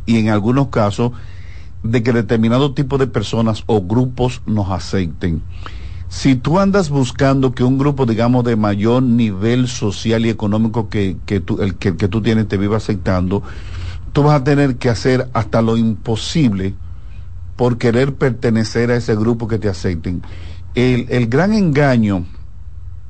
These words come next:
que nosotros nos hacemos es creer que por aparentar delante de esas personas que son de un nivel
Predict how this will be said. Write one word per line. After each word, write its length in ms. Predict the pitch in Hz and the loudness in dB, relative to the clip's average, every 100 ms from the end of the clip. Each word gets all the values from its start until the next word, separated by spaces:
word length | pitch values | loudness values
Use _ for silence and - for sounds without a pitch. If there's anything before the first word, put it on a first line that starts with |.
| - - - - - - - | -14 -14 -12 -12 -12 -12 -4
que 100 | 113 | 0
nosotros 440 | 101 98 120 139 | 0 0 0 2
nos 180 | 135 139 | 2 2
hacemos 560 | 135 127 113 101 98 107 | 2 0 0 2 0 0
es 260 | 98 90 - - - - - - - - - - - | 0 -2 -8 -10 -12 -12 -12 -12 -12 -12 -12 -10 0
creer 360 | 131 135 185 | 2 4 2
que 140 | 170 165 | 2 0
por 240 | 127 127 | 2 2
aparentar 800 | 131 123 120 117 104 151 160 180 | 2 2 2 2 0 0 0 2
delante 440 | 156 139 135 127 | 2 2 2 2
de 100 | 123 | 0
esas 260 | 147 175 147 | 0 -2 -4
personas 460 | - 117 - 139 117 | -2 -2 0 0 0
que 120 | 113 | 0
son 240 | 127 135 | 0 2
de 60 | 127 | 4
un 260 | 135 147 | 2 2
nivel 480 | 135 113 117 143 143 | 2 2 2 2 0